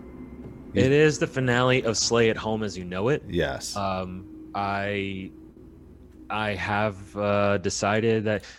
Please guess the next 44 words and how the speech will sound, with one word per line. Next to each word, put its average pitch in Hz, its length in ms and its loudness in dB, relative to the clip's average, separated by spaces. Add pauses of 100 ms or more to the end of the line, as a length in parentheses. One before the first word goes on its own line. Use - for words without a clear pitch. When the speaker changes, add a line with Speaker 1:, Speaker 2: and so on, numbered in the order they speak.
Speaker 1:
so, 160 360 4
I 151 60 4
mean, 147 240 0
and, 147 220 0
you 156 100 0
know, 110 140 2
Slay 139 260 4
at 131 60 4
Home, 123 560 2 (420)
it 123 200 0
was 117 220 4
something 113 540 0
that 107 120 0
was 95 140 -2
born 104 560 -2
out 95 180 -4
of 87 120 -6
the 95 60 -4
quarantine, 98 840 -8 (160)
you 107 100 2
know, 101 280 2
Speaker 2:
Mm-hmm. - 120 -8
Speaker 1:
and 95 400 -4
I 95 80 -4
think 104 240 -6
it 101 80 -4
made 92 240 -6
sense. 101 640 -6
Um, 92 380 -6 (320)
but 113 100 -2
I 104 80 2
don't 117 400 0
wanna 107 180 0
overstay 98 480 -2
my 95 140 -2
welcome. 90 580 -8
I 87 120 -12
think 95 280 -12
I 95 120 -8
did 92 280 -10
Speaker 2:
I 104 120 2
understand 90 440 0
Speaker 1:
something 73 180 -6
Speaker 2:
that. - 40 -20